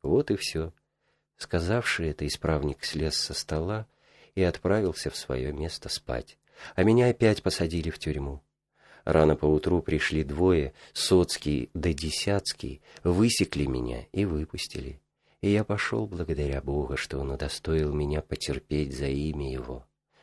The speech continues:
Это меня утешало и еще более возгревало непрестанную сердечную молитву. Все сии происшествия нисколько не оскорбили меня,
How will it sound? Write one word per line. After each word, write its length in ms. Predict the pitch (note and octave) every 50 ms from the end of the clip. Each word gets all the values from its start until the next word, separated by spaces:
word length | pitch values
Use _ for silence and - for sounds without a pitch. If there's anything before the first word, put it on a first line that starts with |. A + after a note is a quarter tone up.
| _ _ -
Это 200 | F2 F2 - E2
меня 260 | E2+ E2+ E2 E2+ E2
утешало 720 | D#2+ D2+ - - D#2 - - - A#2 B2+ B2+ A#2 A#2+ A2+ - _ - - _ -
и 80 | F#2+ G2+
еще 380 | G#2+ G2+ - - - B2+ B2
более 520 | A2+ G2+ G2+ G2+ G2+ F#2+ F2 E2 D#2+ D#2 D2+
возгревало 680 | D#2 D2 C#2 - D2 D2 D2+ D2 D2 D2 C#2+ C#2 C#2+
непрестанную 920 | C#2 - - - - - C#2+ - - - - - F#2 G#2+ G2+ F2+ D#2 C#2+ -
сердечную 720 | - - - - C2 C2 C3 C3 - - - F#2 F2 F2+
молитву. 540 | F2 E2+ E2+ D#2+ D2 C2+ C2+ B1+ - - - _ _ _ _ _ _ _ _ _ _ _ _ _ _ _ _ _ _ _ _ _ _ _ -
Все 240 | - - B2 A#2+ G#2+
сии 400 | - - A2+ A2 A2 G#2+ G#2+ G#2+
происшествия 920 | - - G#2 G#2 G2+ G2 - - A#2 A2+ A2 G2+ - - - E2+ E2+ E2
нисколько 540 | F2 F#2 F#2 - - - G2+ F#2 - -
не 140 | F#2 F#2 F#2
оскорбили 600 | F2+ - - - F2+ F2+ F#2 G2+ B2 C3 A2+ F#2
меня, 400 | D#2+ D2 C#2 C2+ C2 C2 C2 B1